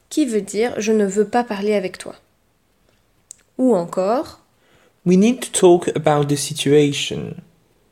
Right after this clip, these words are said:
Speaker 1: nous devons parler de la situation. Voici quelques expressions avec le verbe to talk.
Speaker 2: Talk up.
Speaker 1: Qui veut dire faire la promotion de. Par exemple,
Speaker 2: We have to talk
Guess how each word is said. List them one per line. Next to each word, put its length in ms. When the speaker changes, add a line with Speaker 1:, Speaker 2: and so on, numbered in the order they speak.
Speaker 1:
nous 140
devons 340
parler 280
de 60
la 80
situation. 640
Voici 440
quelques 380
expressions 640
avec 320
le 80
verbe 400
to 380
talk. 540
Speaker 2:
Talk 520
up. 300
Speaker 1:
Qui 180
veut 140
dire 320
faire 420
la 120
promotion 800
de. 220
Par 200
exemple, 640
Speaker 2:
We 200
have 280
to 100
talk 380